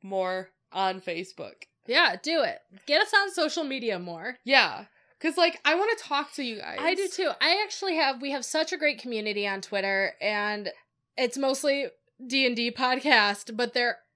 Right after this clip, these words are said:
Speaker 2: awesome. And we do have, like, oh, Grave Girls.
Speaker 1: Yeah.
Speaker 2: They're really cool. They do, like, a, um, kind of, they watch horror movies and talk about, like, stories.
Speaker 1: Yeah, I haven't actually listened to their podcast yet.
Speaker 2: It's,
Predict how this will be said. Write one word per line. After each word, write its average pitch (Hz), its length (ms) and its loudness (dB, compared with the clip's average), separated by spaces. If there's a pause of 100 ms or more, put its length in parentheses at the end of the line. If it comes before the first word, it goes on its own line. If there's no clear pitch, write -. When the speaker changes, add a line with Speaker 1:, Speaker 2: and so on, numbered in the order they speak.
(160)
Speaker 2:
awesome. 220 540 0
And 220 100 -6
we 254 100 -4
do 269 160 -6
have, 247 280 0 (520)
like, 220 300 -2 (280)
oh, 233 220 0
Grave 269 320 4
Girls. 202 600 0 (480)
Speaker 1:
Yeah. 220 200 0
Speaker 2:
They're 262 400 4
really 269 300 4
cool. 240 500 2
They 233 160 2
do, 233 280 -2
like, 220 300 -2
a, 214 200 2
um, 196 540 -2 (220)
kind 220 260 -4
of, 202 360 -4 (360)
they 214 60 -8
watch 208 220 -2
horror 220 260 -2
movies 214 400 -2
and 196 100 -10
talk 196 220 -6
about, 196 220 -4
like, 196 260 -8 (400)
stories. - 120 -10 (100)
Speaker 1:
Yeah, 311 80 6
I 294 80 6
haven't 359 240 4
actually 359 320 -2
listened 262 300 -6
to 254 80 -2
their 226 120 -4
podcast 208 640 -2
yet. 175 440 -2
Speaker 2:
It's, 240 220 -6